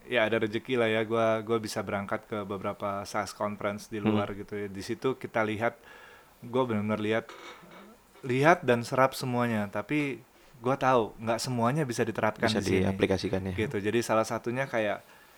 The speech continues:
Speaker 1: kayak, kayak mereka itu benar-benar low touch.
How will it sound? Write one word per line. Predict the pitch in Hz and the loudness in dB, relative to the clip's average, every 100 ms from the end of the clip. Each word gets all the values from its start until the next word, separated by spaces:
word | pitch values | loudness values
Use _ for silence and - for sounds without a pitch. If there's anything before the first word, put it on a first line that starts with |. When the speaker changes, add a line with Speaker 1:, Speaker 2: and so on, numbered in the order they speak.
| - - | -20 -12
Speaker 1:
kayak, | 117 110 110 107 101 - | -6 -2 0 0 -2 -6
kayak | - 120 117 | 2 4 6
mereka | 123 123 127 | 4 6 4
itu | 135 226 233 | 2 0 -2
benar-benar | 120 113 107 110 113 117 | 2 2 2 2 2 4
low | 113 117 127 | 6 6 4
touch. | 127 104 - - | 2 2 -2 -10